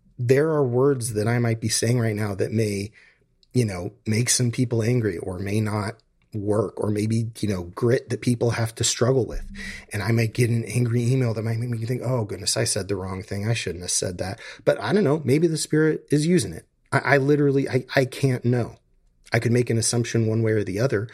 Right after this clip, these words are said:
but really what it comes down to is, like, can I trust that the Spirit is gonna work through my words? Even the words that maybe are the wrong words, the Spirit can still work with that.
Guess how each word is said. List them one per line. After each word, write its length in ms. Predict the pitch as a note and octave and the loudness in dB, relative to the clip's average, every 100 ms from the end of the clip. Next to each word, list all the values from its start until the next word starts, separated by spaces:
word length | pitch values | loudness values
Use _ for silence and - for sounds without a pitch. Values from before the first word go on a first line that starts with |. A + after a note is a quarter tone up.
| - - - _ | -14 -20 -20 _
but 360 | A2 G2 - _ _ _ _ _ D3 | -4 -2 -4 _ _ _ _ _ -2
really 600 | B2+ C3 E3+ A#2+ A2 - | 4 4 4 2 -2 -6
what 180 | G#2 G#2+ | -2 -2
it 80 | A2 | 0
comes 200 | A2+ A2 | 0 2
down 220 | A#2+ A2+ | 0 2
to 100 | B2+ | 2
is, 180 | A#2 A#2 | 2 0
like, 180 | G#2 - | -4 -2
can 140 | A#2+ | 0
I 80 | A#2 | 0
trust 320 | - A2+ - | 0 -2 -2
that 140 | A2 | -2
the 60 | A2 | 0
Spirit 360 | - A2+ A#2 A2+ | 0 2 2 2
is 100 | A2 | 0
gonna 200 | A2+ G#2+ | 0 0
work 240 | G#2 G#2 | -2 -4
through 180 | - A2 | -2 0
my 140 | A2 | 2
words? 280 | A2+ G#2+ - | 0 0 0
Even 200 | C3+ D#3 | 0 2
the 60 | D3+ | 4
words 360 | C#3 C#3+ C#3 - | 4 2 2 0
that 260 | C3 - - | 0 -2 0
maybe 340 | A#2+ B2 C3+ | 2 4 4
are 160 | A2+ C#3+ | 4 4
the 80 | C#3+ | 4
wrong 260 | G#2+ A#2 | 0 -2
words, 380 | A#2 G2+ F2+ - - - - - _ _ - | -2 -4 -6 -10 -14 -20 -20 -20 _ _ -6
the 160 | A2 | -4
Spirit 300 | G#2 C3+ D3 | 2 4 4
can 100 | F#2 | 0
still 200 | - - | 2 2
work 200 | A2+ G2 | 2 0
with 120 | A2+ | -4
that. 240 | F#2 F#2+ | -2 -2